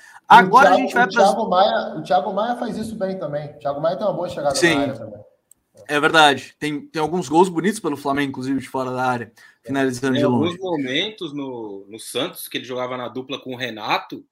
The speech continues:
Speaker 3: O Renato até ficava mais e ele e
Speaker 2: Sim.
Speaker 3: até chegava mais ao campo de ataque no,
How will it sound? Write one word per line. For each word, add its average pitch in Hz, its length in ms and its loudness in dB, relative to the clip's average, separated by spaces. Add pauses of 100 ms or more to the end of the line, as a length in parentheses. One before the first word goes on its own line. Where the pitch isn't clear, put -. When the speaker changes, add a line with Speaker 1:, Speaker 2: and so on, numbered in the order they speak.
(380)
Speaker 3:
O 104 140 -10
Renato 127 320 -2
até 156 180 -2
ficava 175 400 -4
mais 170 320 -6
e 190 40 -8
ele 196 500 -6 (120)
e 151 100 -8
Speaker 2:
Sim. 139 80 -2
Speaker 3:
até 135 280 -4
chegava 180 420 -6
mais 170 160 -6
ao 160 100 -8
campo 156 180 -12
de 156 80 -8
ataque 139 340 -10
no, 123 240 -14